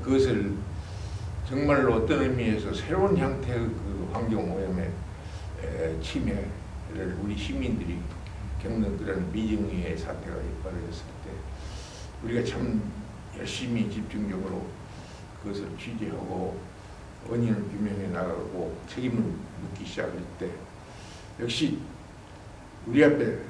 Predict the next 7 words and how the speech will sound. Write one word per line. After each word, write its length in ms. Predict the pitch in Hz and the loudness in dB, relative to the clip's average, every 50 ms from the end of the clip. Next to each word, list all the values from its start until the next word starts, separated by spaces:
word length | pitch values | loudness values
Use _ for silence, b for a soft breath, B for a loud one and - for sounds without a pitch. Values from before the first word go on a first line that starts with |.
| - - | -6 0
언론 260 | 123 123 131 135 131 131 120 | 4 6 6 8 8 8 6
앞에 140 | 117 123 | 6 2
다가선 720 | 117 107 107 101 101 101 101 - - - - - 113 104 | 0 -2 -2 0 0 0 0 -2 -4 -8 -6 -4 -4 -2
것은 320 | 98 104 98 98 98 92 87 82 - - - | -2 -2 -2 -2 -2 -4 -4 -4 -6 -4 2
권력의 400 | 107 117 139 160 151 - 131 - | 6 8 10 10 10 8 6 4
통제가 420 | - - - - - - - - | 2 0 -2 -2 -2 -2 -2 -2
아니었습니다. 680 | - - - 87 95 95 - - - - - - - | -2 -4 -4 -4 -4 -6 -6 -8 -8 -8 -8 -10 -10